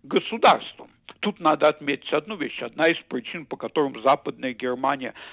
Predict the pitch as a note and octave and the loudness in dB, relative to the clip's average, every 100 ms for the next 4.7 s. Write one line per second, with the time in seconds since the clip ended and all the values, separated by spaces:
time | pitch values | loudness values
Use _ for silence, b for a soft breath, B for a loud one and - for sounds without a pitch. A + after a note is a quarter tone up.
0 | - - C3+ C3+ C3+ - F#3+ D3 - - | -12 -6 0 8 6 6 -2 -2 -4 -4
1 | D3 D3 C3+ - A#2 - A#2+ B2+ A#2 - | -6 -4 -6 -6 -10 -12 -10 -8 -10 -2
2 | C3 C#3 - - A#2+ A#2+ A#2+ A#2 A#2 A#2+ | 2 2 -2 -8 -8 -8 -10 -8 -10 -12
3 | B B - E3+ - F#3 - B2 - F3 | B B 4 4 4 -2 -2 -4 0 0
4 | C#3 A2+ - - C3+ B2 E3+ | 0 -2 -2 -2 -2 -2 -2